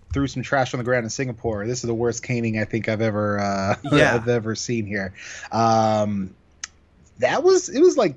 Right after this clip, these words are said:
Speaker 1: tough to watch.
Speaker 2: Yes.
Speaker 1: Uh, one, because of the brutality of it, and two, because there were three thousand camera cuts in a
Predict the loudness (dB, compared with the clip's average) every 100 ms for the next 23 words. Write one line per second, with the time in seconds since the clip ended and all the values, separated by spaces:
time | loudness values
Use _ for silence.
0 | -6 -4 -4 -4 -6 -4 -6 -8 -8 -10
1 | -10 -14 _ -6 -4 -2 -2 -2 0 2
2 | 4 2 0 0 0 0 0 -4 -4 -2
3 | 0 0 0 0 -2 -8 -8 -4 -2 -2
4 | -4 0 0 0 -6 -20 -20 -20 -4 0
5 | 0 0 -2 -6 -2 0 0 0 0 2
6 | 2 0 -4 -6 -6 -2 -2 -4 -6 -8
7 | -10 -6 -4 -4